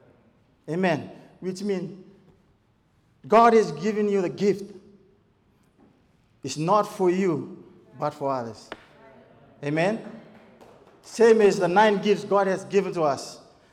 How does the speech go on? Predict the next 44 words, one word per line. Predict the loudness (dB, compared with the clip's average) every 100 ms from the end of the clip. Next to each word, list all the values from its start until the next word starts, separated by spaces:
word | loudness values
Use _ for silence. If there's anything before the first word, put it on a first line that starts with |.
| _ _
to | -8
bless | 2 2 2
the | -4
church | -2 -2 -2
and | -6 -4
to | -2
edify | -2 0 -2
the | -2
church | -6 -6 -6
and | -8 -8
bless | -6 -8 -8
others. | -8 -10 -14 -20 _ _ _ _ _ _ _ _ _ _
That's | -8 -6
why | -6 -6 -8 -16 -20 _ _ _ _ -12
it |
is | -12 -8
a |
sobering | -6 -2 -2 -4
challenge | -4 -4 -4 -4
that | -6 -6
Jesus | -6 -6
is | -6
making | -6 -8 -10
sure | -6 -6
the | -6
disciples | -8 -12 -8 -8 -8 -14 -16 -20 _ _ _
aren't | -4 -2 -2
drinking | 0 0 -2 -2
their | -2 0
own | 0 0
milk | 0 -2 -4 -12 -20 -16
and | -10 -6
eating | -4 -4 -6 -6
their | -4 -2
own | -2
eggs. | -4 -6 -10 -20 -20 _ _ _ _ _ _ _ _ _ _ -4
Jesus | -2 -2
made | 0 2 2
a |
bold | 4 4 4
statement | 4 0 0 -2 -6
to | -8
the | -8
disciple | -8 -6 -6 -8